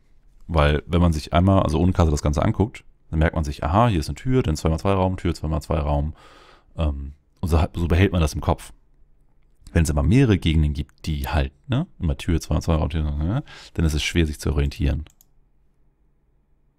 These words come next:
Ja, hier geht's jetzt einfach hoch.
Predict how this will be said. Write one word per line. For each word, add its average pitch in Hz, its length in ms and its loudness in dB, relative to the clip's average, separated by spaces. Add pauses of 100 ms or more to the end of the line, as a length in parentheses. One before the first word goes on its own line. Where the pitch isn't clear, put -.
(1080)
Ja, - 160 -4 (380)
hier - 200 -6
geht's 85 120 -6
jetzt - 160 -8
einfach - 400 -8 (1600)
hoch. 127 420 -2